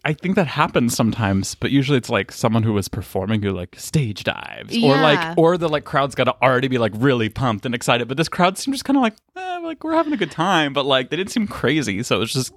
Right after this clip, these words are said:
Speaker 1: it felt very out of
Speaker 2: Yeah, the
Speaker 1: place.
Speaker 2: twenty people that were there. Yeah.
Speaker 1: Yeah.
Speaker 2: Maybe they just couldn't,
Speaker 1: <laughs>
Speaker 2: maybe they just couldn't get a lot of extras for this movie. I don't
Speaker 1: Might have,
Speaker 2: know.
Speaker 1: might have been the <laughs> case.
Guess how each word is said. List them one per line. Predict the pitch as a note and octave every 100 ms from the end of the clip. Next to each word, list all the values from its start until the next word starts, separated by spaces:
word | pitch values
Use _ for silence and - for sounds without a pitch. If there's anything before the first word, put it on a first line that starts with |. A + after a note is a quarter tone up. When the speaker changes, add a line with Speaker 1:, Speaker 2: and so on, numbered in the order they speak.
| -
Speaker 1:
it | C#3
felt | D3+ C#3
very | A2+ G2
out | F2
of | E4
Speaker 2:
Yeah, | D#4+
the | - G3+
Speaker 1:
place. | -
Speaker 2:
twenty | A#3 A3 A3+
people | G#3+ F3+ F3+
that | E3 D3
were | D#3
there. | D#3 C#3+ A#2+ F#3 -
Yeah. | - F#2 B1 F#3+
Speaker 1:
Yeah. | A3
Speaker 2:
Maybe | G#3+ A3
they | B3
just | A#3+ -
couldn't, | A4+ B4+ A4 A3+
Speaker 1:
<laughs> |
Speaker 2:
maybe | C4+ C#4+ E4+
they | E4
just | D4 C4+
couldn't | C#4+ C4+ A#3 G3+
get | G#3+
a | G#3
lot | G3 F3+
of | F3 D#3+
extras | F#3 F3 - - D#3+ F2+ F3 -
for | E3+
this | D#3+ E3+
movie. | - D#3 D#3+ -
I | G3 G3
don't | C3
Speaker 1:
Might | B2
have, | A2
Speaker 2:
know. | G2+
Speaker 1:
might | A#2
have | A2+
been | A#2+ B2
the | D#3
<laughs> |
case. | - - G3 F4+ - E4 - -